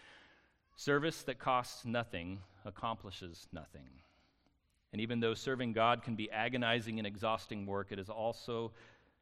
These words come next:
the most fulfilling and rewarding kind of work. It truly is. Brothers and sisters, I pray that today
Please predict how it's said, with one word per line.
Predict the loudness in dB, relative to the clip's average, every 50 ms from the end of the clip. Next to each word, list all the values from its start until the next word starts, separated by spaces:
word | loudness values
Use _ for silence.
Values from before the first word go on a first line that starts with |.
| _ _ _
the | -10 -4 -2 0 0 0 0 -2 -4 -6 -10 -16 -16 -12
most | -8 -4 -2 0 0 0 -2 -4 -8 -14 -18 -20 -18
fulfilling | -16 -16 -16 -10 -8 -6 -4 -4 -4 -4 -4 -6 -8 -10 -12 -16 -20 _ _ _ _ -12
and | -10 -8 -8
rewarding | -8 -8 -8 -6 -6 -6 -4 -6 -6 -8 -10 -12 -18 -16 -12
kind | -10 -10 -10 -10 -12
of | -14 -16
work. | -18 -18 -18 -18 -20 _ _ -20 -20 -20 -20 -20 _ _ _ _ _ _ _ _ _ _ _ _ _ _ _ _ _ -20 _ _ -20 -20 _ _ _ _ _ _ _ -18
It | -16
truly | -12 -8 -6 -6 -4 -4 -6
is. | -6 -8 -10 -12 -14 -18 -20 -20 -20 _ _ _ _ _ _ _ _ _ _ _ _ _ _ _ _ _ _ _ _ _ _ _ _ _ _ _ _ _
Brothers | 0 2 2 2 2 0
and | -2 -4
sisters, | -4 -4 -4 -4 -2 0
I | 0 0
pray | 0 2 0 0
that | -2 -2 -6
today | -6 -4 -2 0 0 0 0 -2